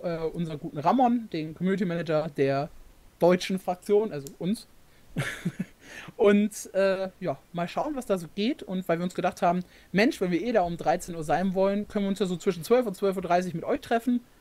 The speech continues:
und, äh, mal so ein bisschen, äh, rumschauen, mit den Leuten schnacken und dann um dreizehn Uhr uns den Spaß ansehen. Und das viel Spannendere, danach, äh, nämlich nach der R P C, auf diese, äh, kleine Community-Feier zu gehen,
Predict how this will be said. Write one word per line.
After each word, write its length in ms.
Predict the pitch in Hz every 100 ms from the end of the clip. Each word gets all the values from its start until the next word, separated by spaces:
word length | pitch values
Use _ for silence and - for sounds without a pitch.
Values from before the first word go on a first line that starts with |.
| - - - _ -
und, 560 | 196 196 196 190 - -
äh, 300 | 185 185 185
mal 220 | 165 165
so 80 | 165
ein 60 |
bisschen, 400 | 190 - 175 170
äh, 80 | 156
rumschauen, 680 | 156 240 339 - 214 214 202
mit 100 | -
den 80 | 170
Leuten 240 | 214 202
schnacken 540 | - 202 - 214 196
und 540 | 185 175 170 170 - - - -
dann 160 | - 170
um 80 | 160
dreizehn 460 | 156 185 - 175
Uhr 80 | 165
uns 180 | 170 175
den 120 | -
Spaß 260 | - 285 -
ansehen. 480 | 226 214 214 214 - - - -
Und 340 | 247 339 - 165
das 160 | 170
viel 100 | 170
Spannendere, 580 | - 190 254 254 247 262
danach, 560 | 175 160 165 214 - - -
äh, 300 | 180 175 180 -
nämlich 500 | 180 185 180 - - _ _ _ -
nach 300 | 165 180 262
der 140 | -
R 80 | 143
P 160 | 165 156
C, 300 | - 160 240 - - -
auf 120 | 180 -
diese, 460 | 196 190 185 185
äh, 140 | 180 175
kleine 280 | 202 208
Community-Feier 760 | 202 196 233 240 175 156 139 143
zu 120 | 147
gehen, 340 | 160 156 208